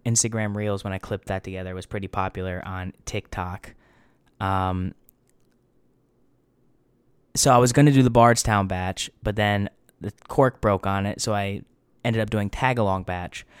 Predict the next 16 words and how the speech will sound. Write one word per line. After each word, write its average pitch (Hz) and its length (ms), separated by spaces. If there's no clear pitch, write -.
which - 160
technically 139 500
wasn't 117 320
even 107 160
my 95 180
bottle. 92 540
I 104 60
was 98 140
just 104 160
housing 107 440
it 95 120
here, 92 280
but 95 280
I 98 80
opened 95 280
it. 90 140